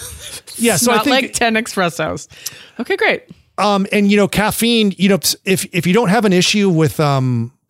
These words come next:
Speaker 1: with, um, hypertension or blood pressure, or, you know, I mean, you can have caffeine and there is benefit to having it, um, during exercise,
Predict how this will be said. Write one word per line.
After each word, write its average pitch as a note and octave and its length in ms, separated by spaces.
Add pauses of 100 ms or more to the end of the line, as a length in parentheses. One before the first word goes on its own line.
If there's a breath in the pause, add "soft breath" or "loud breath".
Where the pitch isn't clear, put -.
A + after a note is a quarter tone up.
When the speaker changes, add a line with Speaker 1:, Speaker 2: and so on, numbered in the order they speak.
(220)
Speaker 1:
with, D3+ 260
um, C#3 180
hypertension D3+ 640
or B2+ 100
blood C3 260
pressure, D#3+ 380
or, B2+ 300
you D#3 140
know, A2 180
I - 20
mean, C3 180
you D#3+ 100
can D3 100
have A#2+ 500
caffeine C3+ 500
and G#2+ 200 (320 soft breath)
there C#3 140
is D3 200
benefit C#3 440
to A2+ 80
having B2+ 340
it, A2+ 140 (340)
um, A2+ 440 (220)
during C3 220
exercise, A2 760